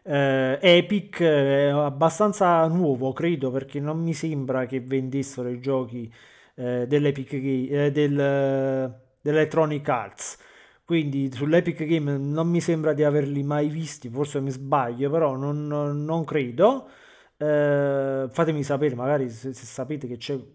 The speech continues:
nel negozio dell'Epic qualche gioco del, dell'Electronic Arts, ma, mm, mi sembra di no, cioè almeno, almeno il regalo non li hanno mai dati, e questo potrebbe aprire strade nuove,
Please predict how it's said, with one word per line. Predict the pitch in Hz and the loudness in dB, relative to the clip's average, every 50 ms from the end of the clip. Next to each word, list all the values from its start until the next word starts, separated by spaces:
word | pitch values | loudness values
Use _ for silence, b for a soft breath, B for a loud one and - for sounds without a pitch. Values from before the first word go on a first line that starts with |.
| _ _ _ _ - - - _ _ | _ _ _ _ -20 -20 -20 _ _
nel | 175 170 156 156 | -6 -4 -4 -2
negozio | 156 156 156 156 151 190 196 190 190 - 156 147 | -2 0 0 2 4 4 4 4 2 -2 -2 0
dell'Epic | 139 151 156 165 180 180 165 143 143 139 139 | 0 0 2 2 2 2 2 0 -4 -6 -4
qualche | 135 131 139 135 135 147 139 | -2 -2 -2 -2 -2 -4 -6
gioco | 135 147 170 160 143 139 | -4 -2 -2 -2 -2 -2
del, | 127 135 127 127 127 131 127 127 127 127 127 127 127 123 | -2 -2 -4 -2 -4 -4 -4 -4 -4 -4 -6 -6 -8 -8
dell'Electronic | 120 135 139 139 135 - 147 151 143 143 131 - 135 | -6 -4 -4 -4 -4 -4 -4 -4 -4 -4 -6 -6 -8
Arts, | 117 107 85 - - - - b b b b b b b b b b | -8 -10 -10 -12 -12 -12 -12 b b b b b b b b b b
ma, | - 160 160 160 | -6 -2 -2 0
mm, | 160 160 160 160 160 160 156 156 156 156 151 156 165 | 0 -2 -2 -4 -4 -4 -6 -6 -6 -6 -6 -6 -4
mi | 180 | -4
sembra | 165 - 196 190 180 160 156 147 | -2 -2 -2 0 2 2 0 0
di | 139 147 | 0 -2
no, | 143 143 123 104 107 | -2 -2 -4 -6 -6
cioè | 110 - 170 165 | -2 0 2 2
almeno, | 165 165 185 190 180 165 151 147 135 127 B B B B B B B | 2 2 2 2 2 2 2 2 0 -2 B B B B B B B
almeno | - 139 160 180 220 277 294 | -2 2 6 8 8 8 8
il | 247 202 | 8 10
regalo | 202 196 175 175 202 240 262 254 254 254 247 247 247 247 - - - | 10 8 10 10 8 8 8 6 6 6 6 6 4 2 0 -4 -4
non | 165 170 170 175 | -2 0 0 2
li | 170 170 | 4 4
hanno | 165 165 165 160 160 | 4 2 2 0 0
mai | 160 170 170 165 156 143 | 0 2 2 2 0 0
dati, | 131 117 101 101 101 98 - 123 120 | -2 -6 -8 -10 -14 -14 -14 -12 -12
e | 135 | -6
questo | - - 214 - - 139 | -2 -2 -2 -2 -2 -4
potrebbe | 143 139 151 165 156 147 170 | -4 -2 0 -2 0 2 2
aprire | 175 175 175 180 190 156 143 143 | 2 2 2 2 0 2 2 0
strade | 143 - - - 190 180 175 175 170 | 0 -2 0 2 2 4 4 4 2
nuove, | 160 151 143 131 127 123 123 160 208 240 240 226 B | 0 0 -2 -2 -2 0 4 4 4 4 2 -2 B